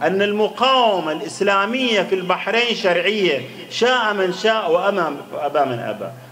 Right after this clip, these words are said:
وهنالك فقهاء عديدون، فقهاء المقاومة، ونحن غير مجبرين أن نصرح من هو هذا الفقيه أو ذاك. إذا كنت مخلصا ومقاوما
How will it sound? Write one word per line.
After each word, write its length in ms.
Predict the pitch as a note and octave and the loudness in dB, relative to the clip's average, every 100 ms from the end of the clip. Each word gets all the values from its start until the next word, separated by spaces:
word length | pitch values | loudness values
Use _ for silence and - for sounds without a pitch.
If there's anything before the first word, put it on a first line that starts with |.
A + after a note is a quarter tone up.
| - | -6
وهنالك 580 | C3 D#3+ G3 F#3 E3+ D#3 | -2 0 0 0 -4 -4
فقهاء 580 | D#3 - D3+ E3+ E3 | -4 -2 0 2 2
عديدون، 640 | C3 C3+ D3 D#3 F#3+ G3 C3+ | 0 -2 -2 -2 0 0 -2
فقهاء 400 | C#3 C#3 D3 C3 | -6 -4 -4 -4
المقاومة، 600 | A#2 - B2 G#2+ G2+ F#2+ - - - - - - | -8 -4 -2 -2 -4 -12 -16 -20 -20 -20 -18 -6
ونحن 400 | C3 D3+ E3 E3 B2+ B2 | -4 -2 -2 -4 -4 0
غير 300 | F3+ A#3 F#3+ | 0 2 -2
مجبرين 760 | D#3 C#3+ D3 D3+ D3+ B2 G#2 - - - - - | -4 -2 0 2 0 -2 -6 -14 -20 -20 -10 -4
أن 180 | E3 F#3+ | -2 -2
نصرح 560 | F3+ G3+ G3+ F#3+ E3+ - | -2 0 0 0 -2 -4
من 160 | G#3 C4 | -2 0
هو 180 | A#3+ G#3+ | 2 2
هذا 300 | G3+ A#3+ A3+ | 2 2 0
الفقيه 480 | A3+ G#3+ - A#3+ G#3 | -2 -2 0 0 2
أو 160 | F#3 | 2
ذاك. 300 | F#3+ G#3 E3+ D#3 | 4 2 2 -2
إذا 220 | E3 G3 | 0 0
كنت 320 | F#3+ A#3+ A3+ | 0 -4 -2
مخلصا 680 | G3+ G3+ A#3 A#3+ A3 G#3+ F3+ - - - | 0 0 0 0 0 0 -2 -4 -16 -2
ومقاوما 840 | E3 F#3+ G3 G#3+ A#3+ A#3+ A#3+ A#3+ | 0 0 0 2 2 0 -2 -4